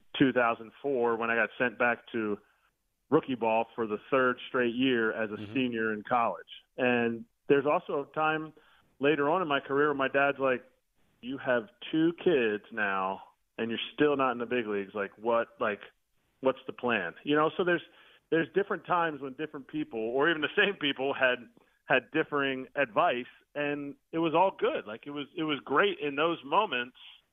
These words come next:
Speaker 1: to have those people and to know that they were supporting me. And obviously my wife, I mean, she's,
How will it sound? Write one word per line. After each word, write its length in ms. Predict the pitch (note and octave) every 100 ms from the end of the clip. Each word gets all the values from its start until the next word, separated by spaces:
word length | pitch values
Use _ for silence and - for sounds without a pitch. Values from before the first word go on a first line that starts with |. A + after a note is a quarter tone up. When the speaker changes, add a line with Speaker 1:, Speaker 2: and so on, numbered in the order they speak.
| _ _ _ _ _ _ -
Speaker 1:
to 80 |
have 360 | C3+ - E3+ E3
those 180 | D3+ C3+ -
people 580 | F#3 F#3 C3+ B2 A#2+ - - _
and 200 | C#3 D3
to 80 | D3
know 400 | B2+ C3 D3+ D#3
that 120 | C#3 B2+
they 120 | C3+
were 120 | B2+
supporting 440 | B2 - D#3+ C3 G#2+
me. 80 |
And 100 | G2+
obviously 380 | C#3+ C#3 A#2 G#2+
my 100 | F#2
wife, 220 | F#2+ A2+ F#2 F2+ _ _ -
I 60 |
mean, 240 | F#2 F#2+ F2 _ _ _ -
she's, 180 | A#2